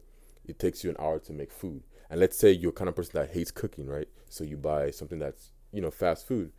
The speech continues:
And fast food has antibiotics, R B S T, from, uh, uh, cows and, uh, grass-fed stuff. And all that aff-, affects you because what you eat is what you are, right?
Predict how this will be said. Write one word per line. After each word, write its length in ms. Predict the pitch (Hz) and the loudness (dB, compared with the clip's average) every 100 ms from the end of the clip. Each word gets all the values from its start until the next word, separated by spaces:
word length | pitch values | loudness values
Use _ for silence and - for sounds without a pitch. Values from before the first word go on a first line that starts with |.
| - - - | -20 -14 -8
And 140 | 85 | -4
fast 240 | - 90 | 2 2
food 100 | - | 0
has 160 | 92 - | -6 -4
antibiotics, 1300 | 85 87 - 80 - 73 85 - 73 78 82 87 - - | -6 -6 -2 -4 -4 -6 -8 -6 -2 2 4 2 -2 -2
R 140 | 76 | -2
B 180 | 76 73 | -2 -6
S 140 | 69 | -8
T, 260 | - 95 85 | -12 -12 -12
from, 360 | - 78 69 69 | -10 -10 -10 -8
uh, 160 | 69 | -8
uh, 240 | - 65 64 - | -8 -6 -8 -6
cows 400 | 82 78 80 73 | -2 -2 -2 -4
and, 180 | 69 | -6
uh, 80 | 65 | -6
grass-fed 480 | 67 73 73 - 67 | -4 -2 -2 -4 -10
stuff. 300 | - 73 82 - - - - | -6 -6 -6 -8 -20 -20 -10
And 200 | - 95 | 0 0
all 180 | - 113 | 8 10
that 140 | 123 95 | 10 8
aff-, 200 | - - | 2 -4
affects 400 | 90 - 151 - | 2 4 4 2
you 60 | 80 | -10
because 260 | 82 80 | -6 -4
what 160 | 76 95 | -2 -4
you 160 | 92 - | -4 -8
eat 220 | 107 - | -8 -8
is 140 | 82 76 | -8 -4
what 140 | 80 | -2
you 160 | 85 90 | 0 0
are, 120 | 90 | 2
right? 220 | 71 87 | 0 -4